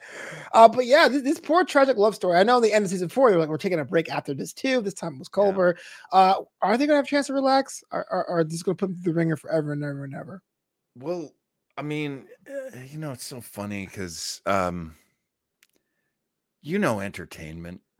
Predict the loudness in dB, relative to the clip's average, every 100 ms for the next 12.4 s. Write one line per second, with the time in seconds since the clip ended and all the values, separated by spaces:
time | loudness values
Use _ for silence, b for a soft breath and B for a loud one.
0 | _ _ _ _ _ _ -12 -8 -6 -2
1 | -2 -2 -4 -4 -4 -6 -8 -8 -10 -10
2 | -10 -10 -10 -12 -12 -10 -10 -10 -14 -18
3 | -20 B B B B B B B 6 8
4 | 10 8 8 6 2 2 -2 -2 4 6
5 | 6 4 4 2 0 -2 -4 -4 -6 -4
6 | -4 -6 -6 -2 0 0 0 2 2 2
7 | -2 -2 -2 -2 -4 -4 4 6 6 6
8 | 4 4 4 6 8 8 6 2 2 4
9 | 4 6 4 2 2 6 6 6 4 8
10 | 8 6 2 4 4 2 2 2 0 0
11 | 0 -4 -8 -8 -6 -6 -4 -2 -2 -2
12 | -8 -8 -10